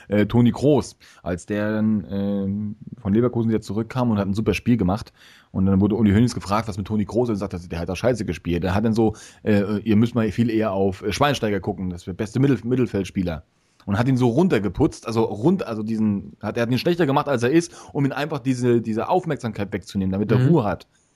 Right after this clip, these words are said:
Speaker 1: und sich entwickeln kann.
Speaker 2: Ja.
Speaker 1: Und das ist, das läuft bei Schalke genau anders herum. Da werden die jungen, äh, äh,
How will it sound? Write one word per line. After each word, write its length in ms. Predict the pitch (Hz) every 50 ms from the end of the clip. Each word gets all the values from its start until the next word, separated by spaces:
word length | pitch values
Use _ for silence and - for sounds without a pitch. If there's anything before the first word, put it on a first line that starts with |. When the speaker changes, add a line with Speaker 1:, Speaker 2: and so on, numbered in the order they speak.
| _ _ _
Speaker 1:
und 120 | 110 104
sich 140 | 117 113 110
entwickeln 320 | 107 117 156 151 151 120
kann. 200 | 104 - 104 95 - -
Speaker 2:
Ja. 100 | 110 101
Speaker 1:
Und 60 | 131 135
das 120 | 147 156
ist, 180 | 151 131 156 160
das 140 | 143 120
läuft 180 | 156 175 165 -
bei 80 | 156 -
Schalke 300 | - - 185 185 160 156
genau 240 | 165 156 165 160
anders 480 | - - - 262 233 208 180 - - -
herum. 360 | 123 120 117 117 117 110 101 101
Da 140 | 117 127
werden 220 | 151 170 170 180 170
die 100 | 175 160 160 160
jungen, 520 | 170 208 226 233 220 202 196 - - - _ _
äh, 60 | -
äh, 560 | 151 143 123 - - 110 117 127 131 131 -